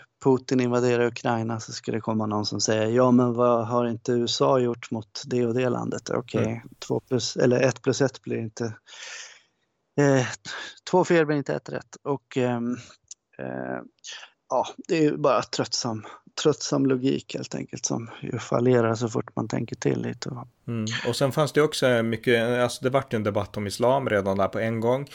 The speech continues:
Speaker 2: Och Bush var väldigt tydlig med att
Speaker 1: Mm.
Speaker 2: det här är inte ett krig mot muslimer, det är inte ett krig mot
Speaker 1: Mm.
Speaker 2: islamvärlden, utan det är ett krig mot militanta islamister, förklarade han
Speaker 1: Mm.
Speaker 2: väldigt konkret och glasklart.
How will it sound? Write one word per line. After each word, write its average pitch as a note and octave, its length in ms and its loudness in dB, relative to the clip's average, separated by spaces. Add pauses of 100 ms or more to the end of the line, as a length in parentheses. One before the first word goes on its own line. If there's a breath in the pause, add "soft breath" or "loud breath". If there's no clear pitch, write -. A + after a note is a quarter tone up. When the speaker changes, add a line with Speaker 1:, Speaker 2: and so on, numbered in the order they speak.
Speaker 2:
Och - 420 -4
Bush C3 300 0
var A2+ 140 6
väldigt A2+ 280 2
tydlig A#2 320 2
med A#2 200 4
att G#2+ 60 2
Speaker 1:
Mm. C3+ 100 6
Speaker 2:
det A2 60 2
här A2+ 100 4
är A2+ 40 2
inte G#2 180 0
ett G2+ 120 -4
krig A2+ 260 0
mot G2+ 300 -2
muslimer, C3+ 680 0
det A#2 60 -6
är - 20 -2
inte G2+ 160 -2
ett - 120 -8
krig G#2+ 320 -6
mot G#2 200 -8
Speaker 1:
Mm. - 0 -
Speaker 2:
islamvärlden, A2+ 800 2
utan G#2 220 -4
det G#2+ 80 0
är G#2+ 40 0
ett G#2 120 -10
krig A2 220 0
mot G2+ 340 -4
militanta G#2 580 -2
islamister, B2+ 720 -2
förklarade F#2+ 560 -2
han G2 80 0
Speaker 1:
Mm. B2 100 2
Speaker 2:
väldigt G2+ 540 0
konkret G2+ 480 0
och G#2+ 60 -4
glasklart. G#2+ 640 -2